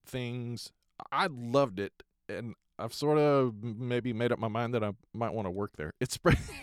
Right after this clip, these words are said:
it was so cool, and I had a great time. And they have everything you can imagine there as far as furnishings and, uh, things for the house, things for your kitchen, things for the bathroom.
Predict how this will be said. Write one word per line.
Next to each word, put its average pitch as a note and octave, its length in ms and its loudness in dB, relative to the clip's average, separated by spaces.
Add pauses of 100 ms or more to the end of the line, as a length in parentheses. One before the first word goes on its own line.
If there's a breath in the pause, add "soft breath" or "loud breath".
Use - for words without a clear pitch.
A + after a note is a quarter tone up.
(100)
it - 100 -2
was A3+ 160 2
so F3 240 4
cool, E3 440 4 (520 loud breath)
and C3+ 120 0
I D3 80 4
had D#3 100 4
a D3+ 60 0
great C#3+ 200 2
time. C#3 280 2
And C3 120 0
they D#3+ 120 2
have E3 300 2 (500 soft breath)
everything F#3 580 2
you F3 80 0
can D#3+ 140 0
imagine D3+ 460 0
there A#2 180 2
as A2+ 80 -4
far B2+ 300 4
as A2+ 220 -4 (600)
furnishings C3+ 720 0
and, G#2 260 -6
uh, G2 420 -8 (1000)
things B2+ 240 -4
for G#2 260 -2 (120)
the G#2+ 140 -4
house, A#2+ 560 -2
things A#2+ 300 -6
for G#2 200 -4
your G2+ 220 -6
kitchen, A#2+ 420 0
things A#2 180 -4
for A#2 120 -2
the A#2+ 100 2
bathroom. A#2 600 0